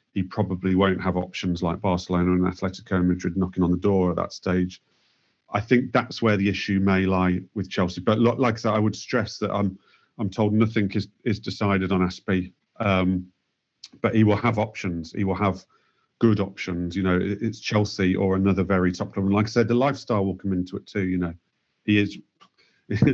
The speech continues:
I don't need to tell everyone, he is Spanish. He, he, you know, and ending his career at Barcelona or Atletico Madrid in, in, and moving back to Spain at,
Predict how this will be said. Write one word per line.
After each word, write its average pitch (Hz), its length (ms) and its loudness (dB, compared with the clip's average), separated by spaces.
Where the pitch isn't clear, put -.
I 101 60 0
don't 104 160 2
need 92 160 -2
to - 60 -18
tell 113 160 0
everyone, 90 280 0
he 101 160 4
is 90 140 0
Spanish. 95 420 -4
He, 98 80 -2
he, 92 240 0
you 127 140 2
know, 92 220 4
and 104 240 2
ending 101 320 4
his 95 160 2
career 98 340 2
at 95 100 -6
Barcelona 95 600 0
or 92 220 2
Atletico 95 520 -4
Madrid 92 300 0
in, 98 200 0
in, 92 260 0
and 107 200 4
moving 95 540 4
back 87 240 -4
to - 80 -12
Spain 92 360 0
at, 92 100 -2